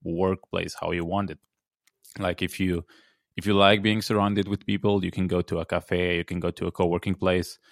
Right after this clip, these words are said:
Um, if you, if you like to be on your own, if you work best,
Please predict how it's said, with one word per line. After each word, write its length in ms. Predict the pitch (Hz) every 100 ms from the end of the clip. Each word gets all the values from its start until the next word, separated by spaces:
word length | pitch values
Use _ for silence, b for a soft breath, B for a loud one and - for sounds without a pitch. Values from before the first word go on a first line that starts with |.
| b b b 90
Um, 280 | 82 82 82
if 260 | 90 -
you, 340 | 90 87 87 87
if 180 | 85 -
you 80 | 92
like 260 | 87 90
to 80 | 98
be 160 | 95 95
on 120 | 87
your 180 | 87 90
own, 240 | 90 101
if 160 | 92 -
you 100 | 90
work 280 | 92 87 -
best, 340 | 92 90 -